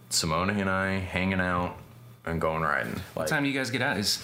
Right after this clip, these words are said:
Speaker 2: he sleeping in?
Speaker 1: Mm,
Speaker 2: You
Speaker 1: not, he
Speaker 2: were
Speaker 1: doesn't
Speaker 2: you
Speaker 1: sleep
Speaker 2: up and
Speaker 1: in.
Speaker 2: at him, like, "Let's go, kid"?
Speaker 1: I mean, I was jet lagged too, so I
Speaker 2: Yeah.
Speaker 1: was, like, a little bit slower than I usually was, but, like, he was on it. Like, he was, like,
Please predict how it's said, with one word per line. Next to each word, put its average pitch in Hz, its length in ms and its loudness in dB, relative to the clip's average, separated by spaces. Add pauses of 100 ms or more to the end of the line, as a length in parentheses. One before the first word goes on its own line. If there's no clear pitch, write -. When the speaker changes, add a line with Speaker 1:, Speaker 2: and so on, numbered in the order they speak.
(140)
Speaker 2:
he 120 100 2
sleeping 127 500 2
in? 147 260 0
Speaker 1:
Mm, 240 380 0
Speaker 2:
You 247 60 -2
Speaker 1:
not, 247 320 0
he 180 140 0
Speaker 2:
were 240 60 0
Speaker 1:
doesn't 226 180 2
Speaker 2:
you 143 80 2
Speaker 1:
sleep 156 260 0
Speaker 2:
up 143 100 2
and 139 40 2
Speaker 1:
in. 139 60 2
Speaker 2:
at 139 100 2
him, 147 120 -2
like, 113 140 0
"Let's 127 140 0
go, 143 180 2
kid"? 147 360 0
Speaker 1:
I 123 100 2
mean, 110 180 2
I 101 140 4
was 90 160 0
jet 82 300 0
lagged 92 360 2
too, 90 280 2
so 90 220 2
I 82 40 4
Speaker 2:
Yeah. 80 60 2
Speaker 1:
was, 82 160 0
like, 78 180 0
a - 40 -2
little 80 260 2
bit 85 220 0
slower 85 400 4
than 85 160 0
I 80 80 0
usually 117 500 0
was, 143 380 0
but, - 220 0
like, 90 240 2
he 165 120 0
was 190 180 2
on 104 200 2
it. 78 160 0
Like, 82 240 0
he 110 720 2
was, 98 300 2
like, 85 260 0